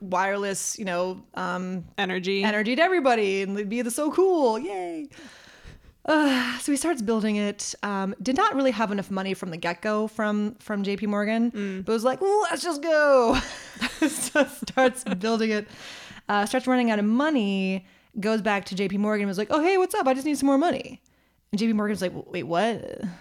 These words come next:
Speaker 1: Well, you just, you said you could do what?" And then around the same time was when Marconi, our friend over in Europe, who's working on radio stuff and trying to, you know, get patents and whatever and, you know,
Speaker 2: Mm-hmm.
Speaker 1: go around Tesla,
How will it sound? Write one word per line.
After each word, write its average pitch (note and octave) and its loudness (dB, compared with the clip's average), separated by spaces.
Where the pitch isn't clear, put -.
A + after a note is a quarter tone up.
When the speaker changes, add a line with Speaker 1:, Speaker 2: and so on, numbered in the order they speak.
Speaker 1:
Well, G3+ -8
you G3 -6
just, - -12
you - -12
said G3 -8
you G#3 -10
could G#3 -10
do G#3+ -8
what?" A3+ -2
And G#3+ 0
then G#3+ 0
around G#3 0
the G3 -4
same F#3+ -6
time G3+ 0
was F#3 -4
when F#3 -4
Marconi, G3+ 0
our F3+ -4
friend F#3+ -4
over F3+ -4
in F#3 -2
Europe, G3 -4
who's F3+ -6
working F#3 -6
on F#3 -6
radio F3+ -2
stuff F3+ -8
and F3+ -6
trying E3+ -6
to, D#3+ -4
you E3+ -12
know, D#3+ -6
get F#3 -6
patents E3 -6
and C#3 -10
whatever D#3 -4
and, D#3+ -8
you G3 0
know, G3 0
Speaker 2:
Mm-hmm. E3+ -8
Speaker 1:
go E3+ -2
around F3 -4
Tesla, E3 -6